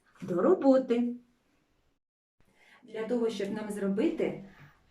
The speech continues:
ягідку калини, треба відщипнути шматочок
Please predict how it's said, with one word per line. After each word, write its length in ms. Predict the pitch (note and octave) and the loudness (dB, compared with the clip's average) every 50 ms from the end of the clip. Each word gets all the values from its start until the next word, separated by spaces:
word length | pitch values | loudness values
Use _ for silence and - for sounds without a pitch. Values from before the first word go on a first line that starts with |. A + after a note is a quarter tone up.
| _ _ | _ _
ягідку 600 | - - - E3 D#3+ F#3+ G#3+ G#3+ - - G3 F#3+ | -8 -4 -2 0 0 0 0 -2 -2 -2 -2 -2
калини, 600 | F#3+ F#3+ F3 E3+ - - G#4 A4+ G4+ C4+ - - - - - - - | -2 -2 -2 2 6 8 8 10 8 6 4 0 -6 -14 -18 -10 -4
треба 300 | F#3+ G3 G#3 F#3 F3+ E3+ | -2 0 2 2 2 4
відщипнути 1040 | F#3+ F#3+ F#3+ - - - F#3+ - - A3+ A3+ G3 C#4+ F#4+ F#4+ - B3 F#3+ F3+ F#3+ - - - | 4 2 2 0 -2 -6 -8 -6 -6 -2 2 4 4 4 6 6 4 4 4 2 -6 -12 -14
шматочок 920 | - - - F#3+ F#3+ G3 - - - D3+ G3+ D4+ F#4 F4+ - - F3+ | -12 -8 -6 -4 -4 -4 -6 -6 -4 2 6 6 6 6 4 -2 -4